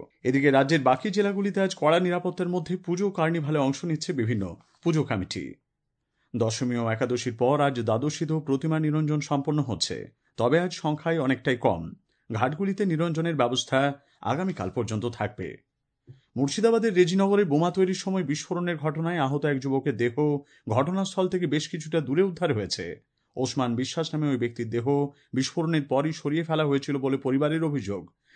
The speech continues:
তাদের অভিযোগ, এলাকার একটি বাড়িতে বোমা বাঁধার কাজের জন্য ওসমানকে ডেকে নিয়ে যাওয়া হয়। এই ব্যক্তিরাই বিস্ফোরণের পর সেখান থেকে দেহ লোপাটে জড়িত বলে থানায় অভিযোগ দায়ের হয়।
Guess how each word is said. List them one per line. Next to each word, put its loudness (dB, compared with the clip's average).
তাদের 4
অভিযোগ, 2
এলাকার 4
একটি 0
বাড়িতে 2
বোমা 0
বাঁধার 2
কাজের 0
জন্য -2
ওসমানকে 0
ডেকে 0
নিয়ে 2
যাওয়া 2
হয়। -6
এই 2
ব্যক্তিরাই 2
বিস্ফোরণের 0
পর 4
সেখান 0
থেকে 0
দেহ 2
লোপাটে 2
জড়িত 0
বলে 0
থানায় -4
অভিযোগ 0
দায়ের 0
হয়। -8